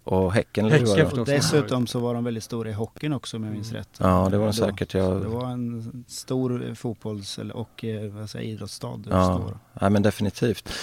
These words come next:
Speaker 1: Nej, men det är svårt. Eh, Öre-, Örebro är lite unikt så att vi har både ett hockeylag och ett fotbollslag i, i högsta
Speaker 2: Ja.
Speaker 1: serien, och det är jättesvårt. Och för,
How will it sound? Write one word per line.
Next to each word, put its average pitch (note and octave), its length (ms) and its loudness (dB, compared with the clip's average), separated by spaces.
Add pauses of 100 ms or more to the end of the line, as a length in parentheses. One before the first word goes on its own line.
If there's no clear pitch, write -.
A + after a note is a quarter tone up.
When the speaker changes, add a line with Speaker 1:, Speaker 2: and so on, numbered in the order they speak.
(100)
Speaker 1:
Nej, A2 120 8
men A2 100 8
det B2 80 8
är B2 160 8
svårt. A2+ 420 4
Eh, A2 60 8
Öre-, G2+ 920 2
Örebro A2 340 8
är D#3+ 40 8
lite D3 280 6
unikt B2 320 6
så G2+ 280 4
att F#2 260 2
vi G2+ 160 4
har F#2+ 120 4
både F#2+ 200 2
ett - 80 -2
hockeylag G#2+ 380 4
och B2+ 40 6
ett A#2+ 60 0
fotbollslag G2 460 2
i, F#2 40 4
i F#2+ 200 2
högsta G2 300 0
Speaker 2:
Ja. A2 60 2
Speaker 1:
serien, A2 400 6
och F#2+ 60 4
det G2 80 6
är G2+ 40 8
jättesvårt. G#2+ 720 2
Och G2 120 2
för, G#2+ 100 -2